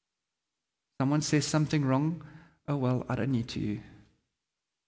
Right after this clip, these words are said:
I don't really need to pay attention to that." And then covid happens, and then, you know what? I don't really want to go back to people because, oh,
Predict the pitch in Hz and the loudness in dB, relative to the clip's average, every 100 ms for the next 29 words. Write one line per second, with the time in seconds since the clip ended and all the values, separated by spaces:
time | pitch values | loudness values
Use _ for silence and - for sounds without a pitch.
0 | _ _ _ _ - 143 123 127 139 123 | _ _ _ _ -6 -4 2 2 4 0
1 | - 107 110 - 110 120 110 110 123 - | 0 -2 -2 -2 -4 -4 -4 -4 -6 -10
2 | - - _ _ _ _ _ _ _ 120 | -20 -20 _ _ _ _ _ _ _ 0
3 | 117 117 139 147 139 135 135 143 143 139 | 0 2 4 4 4 2 2 2 4 2
4 | - - - - _ 123 123 127 131 - | -2 -12 -20 -20 _ 4 8 8 6 6
5 | 151 156 165 - - - 139 165 170 156 | 6 6 4 0 -8 -8 -2 2 6 8
6 | 160 151 151 139 131 127 - 143 127 139 | 8 6 6 4 4 2 2 -2 2 2
7 | 131 135 135 131 127 - 127 | 2 2 2 0 0 -2 -4